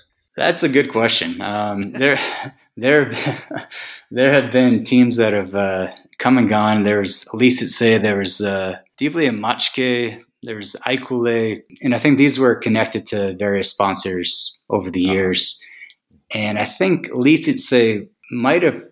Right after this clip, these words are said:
Speaker 1: had some connection with the old H K Bosna, which was, uh, the main club here before the war in the eighties. And th-, this was a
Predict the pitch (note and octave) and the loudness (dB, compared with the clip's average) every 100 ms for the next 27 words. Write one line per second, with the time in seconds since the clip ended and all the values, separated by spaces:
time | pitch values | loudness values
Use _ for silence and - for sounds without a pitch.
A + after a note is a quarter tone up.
0 | - - B2 A#2+ - A#2 A2 A2+ A2+ A#2 | -10 -2 0 0 -2 -4 -2 -2 -2 -2
1 | A#2 G#2+ G2+ G#2+ G#2 G#2+ G#2 F#2 - _ | -2 -4 -4 -4 -2 0 -2 -4 -10 _
2 | _ B2 A#2+ - - A2+ F#2+ A2 A2 - | _ -2 0 0 2 2 2 2 2 2
3 | A2 G2 F#2 - _ - B2 - A2+ G#2+ | 0 -2 -4 -8 _ -6 -6 0 2 2
4 | G2 F2 - - - - - - _ - | 0 0 -2 -4 -10 -20 -20 -20 _ -6
5 | G2+ G2 G#2 G#2+ A#2 G#2+ A2+ G#2+ G2+ G#2 | -4 -2 0 2 2 2 2 0 2 2
6 | G2+ F#2+ F2+ F#2 G#2+ F#2+ F2+ F#2+ G2 F#2+ | 2 0 -2 -4 -2 -2 -2 -2 -2 -4
7 | - - G2+ G2 F#2+ F#2+ E2 F2+ - - | -6 -10 -4 -2 0 -2 -4 -4 -6 -8
8 | _ _ _ _ - A2+ C#3+ E3+ F3 F#3 | _ _ _ _ -10 -2 2 2 2 2
9 | B2 G#2+ G#2 F#2 E2+ | 0 0 -4 -4 -10